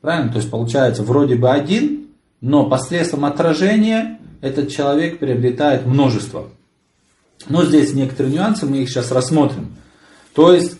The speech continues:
э, вот здесь, э, как бы у людей именно вот это, э, не могут охватить и понять, как Творец один,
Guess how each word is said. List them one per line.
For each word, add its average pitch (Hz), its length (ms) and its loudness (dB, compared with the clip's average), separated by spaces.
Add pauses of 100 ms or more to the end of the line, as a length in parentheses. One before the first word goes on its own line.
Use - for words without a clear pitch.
(100)
э, 113 380 -4
вот 135 200 -4
здесь, 196 300 0
э, 117 140 -4
как 117 220 -4
бы 123 120 2
у 131 80 2
людей 180 400 2
именно 160 360 -2
вот 123 200 -4
это, 156 220 -2
э, 101 680 -4
не 120 180 0
могут 131 360 0
охватить 139 460 -4
и 131 40 -4
понять, 135 320 -2
как 156 300 0
Творец 143 440 2
один, 165 640 -2